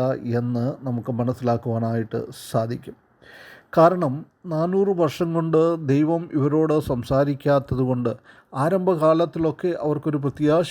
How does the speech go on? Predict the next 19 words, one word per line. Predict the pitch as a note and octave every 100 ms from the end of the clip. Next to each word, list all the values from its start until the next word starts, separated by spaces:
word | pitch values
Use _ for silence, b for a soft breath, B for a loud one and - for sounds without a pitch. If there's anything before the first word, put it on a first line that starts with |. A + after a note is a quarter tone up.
| E3+
ഉണ്ടായിരുന്നു, | C3+ C3+ D#3 D3+ D3+ C3 C3 C3+
ദൈവം | C#3+ D3 C#3+ -
അവരെ | B2+ C3+ C3
വിടുവിക്കും | A#2+ C3+ C#3 C3 C#3+ - A#2+
എന്ന്. | A#2 A2+ - B B B B B2+
യാക്കോബിൻ്റെ | C#3 E3+ E3 E3 D#3 C3
ദൈവം, | C#3 C#3+ C3 - A#2+
അബ്രഹാമിൻ്റെ | B2 C#3 D#3+ E3+ E3+ D#3 B2+
ദൈവം, | D3 D#3+ C#3+ _ - - B2+
യാ-, | B2+ C#3
ഇസ്ഹാക്കിൻ്റെ | C#3 C3 E3+ G3 E3+ C3+
ദൈവം | C#3 D#3+ D#3 -
അവരെ | C3+ C3+ C3
വിടുവിക്കുമെന്നൊരു | C3 E3 F3 E3+ E3 D3+ D3+ D3 C#3+
ചിന്തയുണ്ടായിരുന്നു. | D3 D3+ E3+ E3 C3 C3 A2+ A2 - C3+
എന്നാൽ | F#3 C3 C3+ D3 B B B B B B -
അതൊക്കെ | E3 G3 - G3 F3 - - _ -
പാടെ | D3 D#3+ F#3 F#3 F#3 E3 C#3 B2
മാറി | B2+ D#3 D#3+